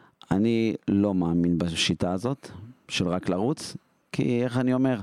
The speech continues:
אה, פסנתרן שרוצה להיות פסנתרן טוב, הוא לא רץ מסביב לפסנתר.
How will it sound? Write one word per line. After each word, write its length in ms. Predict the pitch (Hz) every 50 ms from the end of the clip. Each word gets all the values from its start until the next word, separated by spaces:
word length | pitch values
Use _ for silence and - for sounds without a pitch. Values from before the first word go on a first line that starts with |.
| - - - - - - - - - - - - -
אה, 280 | - 107 104 101 101 98 -
פסנתרן 600 | - - - 110 107 101 113 127 131 123 120 127 143 139 - _ _ -
שרוצה 420 | - - 98 98 98 - 123 117
להיות 260 | 113 110 110 117 -
פסנתרן 380 | - - 110 98 92 117 120 117
טוב, 200 | - 143 127 107
הוא 80 | 110
לא 140 | 123 123 110
רץ 140 | 110 - -
מסביב 260 | 101 98 - 98 95
לפסנתר. 520 | 98 98 - - - 90 87 80 - 82